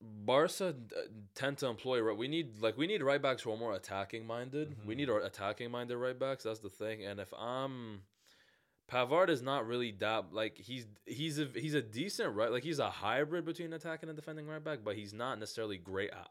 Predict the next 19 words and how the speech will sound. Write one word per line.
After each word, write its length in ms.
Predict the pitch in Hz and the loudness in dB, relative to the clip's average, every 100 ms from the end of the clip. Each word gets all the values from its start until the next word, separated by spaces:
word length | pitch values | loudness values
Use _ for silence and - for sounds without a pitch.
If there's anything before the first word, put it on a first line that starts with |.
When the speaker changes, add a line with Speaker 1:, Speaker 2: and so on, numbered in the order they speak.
| - 90 | -16 -8
Speaker 1:
either. 360 | 95 120 143 143 98 | -4 -4 -4 -8 -16
Speaker 2:
Mm-hmm. 240 | 95 90 80 78 | -14 -12 -12 -4
Speaker 1:
He's 240 | 127 120 | -2 -2
decent. 480 | 104 147 175 - 104 | 0 0 2 0 0
Now, 140 | 107 | -2
for 200 | - 117 | -2 -4
me, 360 | 113 127 170 240 - _ - - _ _ | -4 -2 -2 -4 -6 _ -20 -20 _ _
my 220 | 117 147 | 2 2
dream 420 | 143 107 147 156 | 2 0 -2 0
right 220 | 104 98 90 | 0 -2 -2
back 480 | 90 98 127 - - | 0 0 -4 -10 -14
would 140 | 92 87 | -12 -10
be 100 | 85 | -10
Cancelo. 560 | 85 87 147 104 - - _ _ - | -12 -6 -4 -4 -6 -14 _ _ -2
I 60 | |
would 160 | 110 87 | 0 0
love 280 | 92 127 - | 2 2 2
Cancelo, 380 | 90 80 80 82 92 | -6 -8 -10 -10 2
but 340 | 113 131 - | 6 6 4